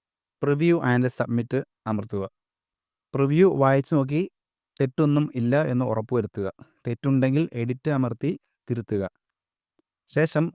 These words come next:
സബ്മിറ്റ് അമർത്തുക. ഇനി ഇ സൈൻ ആണ്. നിങ്ങളുടെ ആധാർ നമ്പർ നൽകി സെൻഡ്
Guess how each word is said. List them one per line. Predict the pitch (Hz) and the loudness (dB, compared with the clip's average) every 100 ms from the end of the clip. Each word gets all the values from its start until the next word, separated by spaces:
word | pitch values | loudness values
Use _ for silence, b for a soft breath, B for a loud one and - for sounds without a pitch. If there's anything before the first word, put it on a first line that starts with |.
| - | -8
സബ്മിറ്റ് | - 135 143 143 151 175 - | -4 -4 0 -2 0 -2 -2
അമർത്തുക. | 117 113 107 107 95 _ _ _ _ - | -2 -2 -4 -6 -6 _ _ _ _ 0
ഇനി | 147 160 | 0 0
ഇ | 156 170 | -2 -2
സൈൻ | 180 175 175 | 0 2 2
ആണ്. | 123 110 175 - _ _ - | 2 0 -4 -8 _ _ -6
നിങ്ങളുടെ | 123 120 131 123 | -2 2 2 2
ആധാർ | 113 113 120 131 | 0 2 2 2
നമ്പർ | 131 135 | 2 2
നൽകി | 135 113 107 95 - _ _ _ _ | 0 0 -2 -6 -8 _ _ _ _
സെൻഡ് | - 131 147 | -2 2 2